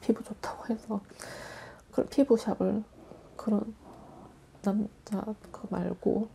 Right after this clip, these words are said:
그냥 에스테틱 언니들 상대로 하는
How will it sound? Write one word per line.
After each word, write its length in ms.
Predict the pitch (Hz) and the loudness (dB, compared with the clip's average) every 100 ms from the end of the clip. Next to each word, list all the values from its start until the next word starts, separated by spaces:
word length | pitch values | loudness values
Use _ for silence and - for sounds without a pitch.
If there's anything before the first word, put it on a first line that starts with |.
| - - - | -14 -18 0
그냥 160 | - 196 | 4 6
에스테틱 840 | 202 196 - 220 - - - 202 208 - - - | 6 4 4 2 2 2 8 8 6 -2 -2 4
언니들 480 | 247 208 202 - | 4 4 2 -4
상대로 480 | 208 - 214 214 208 | -6 -6 -4 -2 0
하는 180 | 208 214 | 0 0